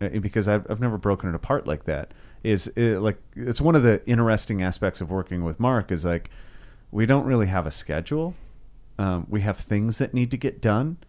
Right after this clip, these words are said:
And every day that I wake up, it's like, I am asking questions. What can I get done so that it gets done? Or what can I do to add to? There's never a question that he won't do it because there's a level of trust there.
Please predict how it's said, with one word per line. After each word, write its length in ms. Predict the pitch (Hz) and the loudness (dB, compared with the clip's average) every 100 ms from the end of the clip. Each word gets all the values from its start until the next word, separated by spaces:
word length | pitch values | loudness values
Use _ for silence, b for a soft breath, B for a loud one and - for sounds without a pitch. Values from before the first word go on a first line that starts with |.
| - - - | -20 -20 -4
And 140 | 117 113 131 | -2 -2 0
every 260 | 127 147 | 2 4
day 180 | 131 127 | 4 4
that 140 | 113 | 6
I 60 | 110 | 6
wake 340 | 98 104 101 | 6 4 4
up, 360 | 127 101 82 - - | 6 6 4 -4 -8
it's 200 | 104 - | -6 -2
like, 380 | 104 95 90 - - - - - - - - | 2 2 2 -4 -20 -20 -20 -18 -18 -10 -4
I 280 | 104 107 110 | 0 0 0
am 220 | 113 107 | -2 0
asking 440 | 113 107 101 110 95 | 2 2 0 -4 0
questions. 500 | 98 92 - 80 90 | 0 0 -4 -6 -4
What 300 | 95 110 - | -2 -2 -4
can 140 | 123 | -4
I 80 | 113 | -2
get 300 | 101 110 - | -2 -6 -2
done 360 | 110 92 87 82 | 0 0 0 -4
so 160 | - | -4
that 140 | 87 82 | -2 -4
it 100 | 80 | -4
gets 240 | 80 - | -6 -6
done? 440 | - 80 60 57 - | -2 -2 -4 -10 -10
Or 220 | - 85 | -6 -4
what 180 | 82 98 | -2 -2
can 160 | - 110 | -2 -2
I 80 | 95 - | -2 0
do 300 | 113 95 87 | 0 0 -2
to 220 | 90 95 | -6 -4
add 320 | 95 92 - | -2 -2 -6
to? 400 | - 104 80 78 b b b b b b b - - | -4 -2 -2 -4 b b b b b b b -20 -4
There's 300 | 98 123 104 | 4 6 6
never 400 | 117 123 160 156 | 4 8 8 8
a 60 | 104 | 6
question 440 | - 120 - 107 | 6 4 4 0
that 120 | 95 76 | -2 -2
he 320 | - - 190 | -4 0 2
won't 300 | 135 87 82 | 2 0 0
do 160 | 95 | 0
it 80 | 82 | 0
because 260 | 87 104 90 | -2 -4 -2
there's 180 | 87 90 | -4 -4
a 40 | |
level 340 | 85 87 82 | -2 -2 -2
of 140 | 80 - | -6 -8
trust 420 | - 147 131 - | 0 2 2 0
there. 300 | 82 67 | -2 -4